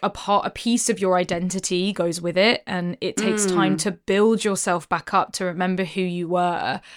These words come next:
Speaker 1: from the beginning, before you even met that person, before you were trying to impress them and change yourself for them,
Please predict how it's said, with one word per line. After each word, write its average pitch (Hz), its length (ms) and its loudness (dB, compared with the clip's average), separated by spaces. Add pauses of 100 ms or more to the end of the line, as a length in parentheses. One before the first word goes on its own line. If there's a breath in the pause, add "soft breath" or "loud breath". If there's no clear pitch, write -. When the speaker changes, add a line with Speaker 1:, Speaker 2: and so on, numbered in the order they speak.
(180 loud breath)
Speaker 1:
from 202 260 2
the 190 60 4
beginning, 190 500 2
before 214 320 2
you 202 160 0
even 190 340 -2
met - 200 -4
that 170 180 0
person, 175 480 -2
before 180 300 -2
you 175 160 0
were 180 80 -2
trying 180 340 -2
to 185 140 -6
impress 175 420 -2
them 170 400 -2
and 175 320 -2
change 202 380 2
yourself 170 380 -2
for 185 120 -2
them, 175 380 0